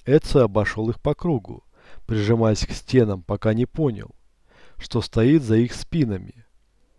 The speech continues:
Волколюды по-прежнему считали,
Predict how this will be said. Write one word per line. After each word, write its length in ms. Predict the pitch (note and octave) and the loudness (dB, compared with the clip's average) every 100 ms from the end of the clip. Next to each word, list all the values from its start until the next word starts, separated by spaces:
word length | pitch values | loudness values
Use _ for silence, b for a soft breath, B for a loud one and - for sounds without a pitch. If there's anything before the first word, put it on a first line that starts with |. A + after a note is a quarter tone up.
| _ _ _ _ - | _ _ _ _ -6
Волколюды 720 | G#2+ A2 A2+ A2+ D3+ C3 G#2 | -4 0 0 2 0 0 -4
по-прежнему 680 | - G#2+ A#2 B2 A#2+ A#2 G#2+ | -4 -4 4 6 4 0 -4
считали, 600 | - A2+ - D#3+ B2 | -6 -4 0 0 -2